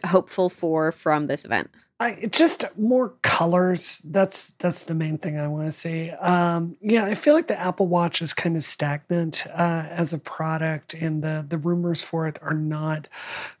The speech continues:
Speaker 2: great this time around. Um, you know, I, I'm one of the few people, I truly love my Apple Watch. I, I wear it every day.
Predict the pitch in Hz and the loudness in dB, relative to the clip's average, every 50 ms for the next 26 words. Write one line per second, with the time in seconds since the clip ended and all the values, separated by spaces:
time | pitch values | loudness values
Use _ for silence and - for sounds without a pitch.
0 | - 180 143 156 165 180 196 196 190 - - 220 208 - - - 214 214 214 214 | -6 -6 -4 -2 0 2 2 2 0 0 0 0 0 2 2 2 2 2 2 2
1 | 214 214 220 220 220 214 214 208 208 208 196 190 185 - - 175 175 180 175 175 | 2 2 4 4 4 4 2 2 2 0 0 -2 -4 -4 0 2 4 4 6 4
2 | 170 170 165 165 165 165 170 170 _ _ - 220 196 208 202 196 190 - - - | 4 2 0 0 -2 -4 -6 -10 _ _ -4 0 2 4 4 4 2 0 -2 0
3 | 202 208 208 190 - - - 214 202 202 208 214 202 185 196 - - 185 180 - | 2 2 2 2 0 -4 -2 0 2 4 4 4 4 2 0 0 2 0 0 0
4 | - - 175 - - 170 170 165 - - - 175 170 160 170 165 156 165 170 160 | 0 -2 -2 0 2 2 2 2 2 0 0 0 0 0 0 0 0 -2 -2 -4
5 | - 160 156 156 156 160 160 160 - 170 156 147 156 156 160 156 156 151 - - | -4 -6 -6 -6 -4 -4 -4 -4 -2 -4 -2 -2 -2 -2 0 0 -2 0 0 0
6 | - - - 156 160 156 156 156 165 165 143 160 160 160 156 156 156 143 156 156 | 0 0 -2 -4 -4 -4 -4 -6 -6 -4 -2 0 0 0 0 0 -2 -2 -2 -2
7 | 143 160 156 156 156 156 151 - | -2 0 0 0 0 0 -2 -4